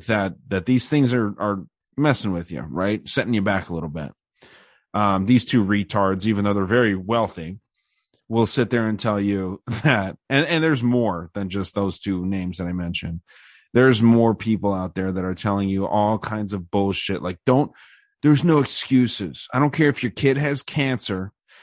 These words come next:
You can fucking go out there and you can start a business as a fifty-year-old. You know, I, I mean, come on. Fuck those two. Fuck all that bullshit.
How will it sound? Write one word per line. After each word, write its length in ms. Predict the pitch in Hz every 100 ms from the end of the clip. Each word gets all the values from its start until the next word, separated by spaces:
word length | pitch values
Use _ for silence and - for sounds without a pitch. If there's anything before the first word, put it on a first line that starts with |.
| _
You 220 | 104 123
can 160 | 127 143
fucking 420 | - 135 131 127
go 160 | 120 120
out 160 | 120
there 140 | 131 120
and 100 | 120
you 60 |
can 160 | 127 120
start 400 | - - 131 143
a 20 |
business 600 | 117 - 95 85 98 87
as 160 | 101 87
a 60 | 90
fifty-year-old. 840 | - 95 - 90 90 87 82 78 _ _ _ _ _ -
You 120 | 120
know, 320 | 123 120 120 107
I, 160 | 120 -
I 180 | 110 107
mean, 260 | 117 107
come 260 | - 117 101
on. 280 | 85 82 85 - 107
Fuck 340 | - - -
those 260 | 117 101 -
two. 460 | - 104 98 95 -
Fuck 300 | - 120 117
all 160 | 110 107
that 260 | 107 92
bullshit. 560 | 95 92 - 87 80